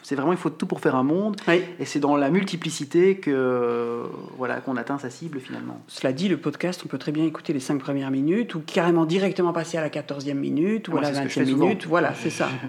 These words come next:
Speaker 2: On, on, on, on fait le fast forward. Alors, on terminera par, vous, vous, vous évoquiez votre, euh, conseil d'administration qui demandait si vos podcasts n'étaient pas trop, trop longs. Souvent, nous, nos clients nous demandent, mais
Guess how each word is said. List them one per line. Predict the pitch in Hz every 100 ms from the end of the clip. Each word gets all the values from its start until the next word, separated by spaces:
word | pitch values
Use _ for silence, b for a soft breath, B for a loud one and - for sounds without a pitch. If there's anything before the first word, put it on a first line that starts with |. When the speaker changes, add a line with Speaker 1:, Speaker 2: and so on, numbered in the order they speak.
| 127 B B B -
Speaker 2:
On, | 165
on, |
on, | 165 175 147 156 147 - 156 165
on |
fait | 160 190
le | 165
fast | - 196 -
forward. | 180 156 139 135 139 B B B -
Alors, | 196 220
on | 240
terminera | - 285 277 269 277
par, | 302 240 214
vous, | 185 202 190
vous, | 170 190
vous | 180 165
évoquiez | 196 190 190 220
votre, | 202 175 - 170
euh, | 156 - - -
conseil | - 185 202
d'administration | 175 170 170 175 -
qui | 185 -
demandait | 151 156 180
si | - 165
vos | 156
podcasts | 151 156 - 175 170
n'étaient | 156 175
pas | -
trop, | - -
trop | - -
longs. | 202 254
Souvent, | - 170 180
nous, | 185 165
nos | 165
clients | - 196 175
nous | 160
demandent, | 175 185
mais | 160